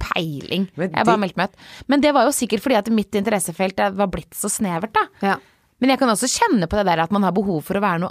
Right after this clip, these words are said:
Speaker 1: annet enn mamma.
Speaker 2: Mm.
Speaker 1: Absolutt. Eh, og det er derfor jeg nå pl-, har sagt ja til å plutselig dra på turné med bandet mitt igjen. Og bare kunne stå på scenen og bare være, liksom, være Rocke-Karoline, ikke bare være liksom Mamma-Karoline.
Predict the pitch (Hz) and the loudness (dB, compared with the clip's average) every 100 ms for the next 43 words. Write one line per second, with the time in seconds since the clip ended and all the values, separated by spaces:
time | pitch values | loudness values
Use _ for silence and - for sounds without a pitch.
0 | - 190 156 151 214 240 214 262 370 - | -2 -2 -2 0 2 4 4 4 2 -6
1 | 143 127 - - - 349 330 403 - - | -10 -4 -4 -4 -2 2 2 2 -6 -18
2 | - - - 247 247 247 247 262 214 - | -18 -20 -2 2 4 4 4 2 2 2
3 | 294 247 208 202 240 208 208 208 190 196 | 2 4 4 2 0 0 0 0 0 2
4 | 175 190 226 220 208 - 175 170 - 190 | 2 0 0 0 0 0 -2 0 0 2
5 | 175 160 175 165 156 160 175 - 277 311 | 2 0 0 -2 -4 -6 -8 0 2 2
6 | 240 - - 226 190 185 196 208 214 - | 0 -6 0 4 4 2 0 0 -2 -4
7 | - 277 247 165 175 208 214 233 180 - | -2 2 2 2 -2 0 2 2 0 -4
8 | 160 220 185 190 190 - - - _ _ | -4 0 2 2 0 -10 -20 -20 _ _
9 | - 226 240 202 254 - - 175 185 202 | -2 2 4 4 2 0 -4 0 2 2
10 | 277 269 - 214 208 180 196 170 165 185 | 0 -2 -2 2 4 4 2 0 -2 -2
11 | 170 165 165 165 _ - 202 160 156 160 | 0 0 -2 -6 _ -4 -2 0 -2 -4
12 | 170 165 269 | -2 0 0